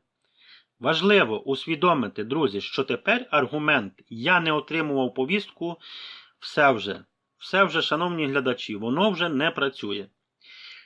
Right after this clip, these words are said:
Пошта зафіксує вашу відмову або те, що вас не було за адресою. І цього буде достатньо, все,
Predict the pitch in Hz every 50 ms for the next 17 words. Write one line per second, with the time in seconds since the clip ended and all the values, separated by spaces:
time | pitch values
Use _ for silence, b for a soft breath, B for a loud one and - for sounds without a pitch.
0 | B B _ _ - 247 285 285 - - - 117 98 95 - - - 107 123 156
1 | 156 196 196 - - 285 294 262 247 202 208 202 196 - 165 147 147 131 113 120
2 | 123 117 117 117 131 170 202 220 - _ _ _ _ _ - 151 143 135 151 -
3 | - 240 254 - - - 180 196 190 190 190 175 160 175 175 170 165 147 - 156
4 | 151 151 135 147 139 127 113 - - 104 98 98 98 - - - 147 156 - 294
5 | 294 247 247 220 240 226 220 202 214 202 - - 220 170 139 - 117 107 101 -
6 | - - 170 131 95